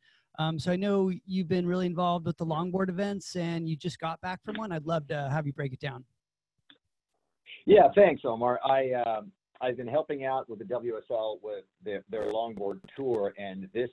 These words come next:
Speaker 2: year we actually had a truly effective tour with our first venue being Noosa, then moving to Spain, then New York, New York, and finishing up with the, uh,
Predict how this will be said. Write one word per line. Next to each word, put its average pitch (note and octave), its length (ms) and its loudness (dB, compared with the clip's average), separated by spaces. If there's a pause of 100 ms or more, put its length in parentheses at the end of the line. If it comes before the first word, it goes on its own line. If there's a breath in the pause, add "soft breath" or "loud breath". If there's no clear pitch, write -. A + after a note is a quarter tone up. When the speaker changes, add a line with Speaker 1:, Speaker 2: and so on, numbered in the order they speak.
Speaker 2:
year A2 300 0
we G2 180 -4
actually F#2 380 -4
had F#2 400 2 (300)
a G#2 80 0
truly A2+ 400 0
effective G2 500 -4 (120)
tour F#2+ 360 0
with F#2 220 0 (100)
our F#2 240 -2
first G2+ 240 -2 (240)
venue G2+ 340 0
being F#2+ 360 0
Noosa, G2+ 500 4 (280 soft breath)
then G2+ 500 2
moving F#2 580 0
to F2+ 220 2 (220)
Spain, G#2+ 560 2 (120)
then F#2+ 320 0
New G#2 120 2
York, G#2+ 220 2 (200)
New A2 160 -2
York, C#3 340 6 (460)
and A2+ 380 0
finishing B2 340 0
up A#2 200 4
with G#2 200 2
the, G2 260 4
uh, F#2 180 4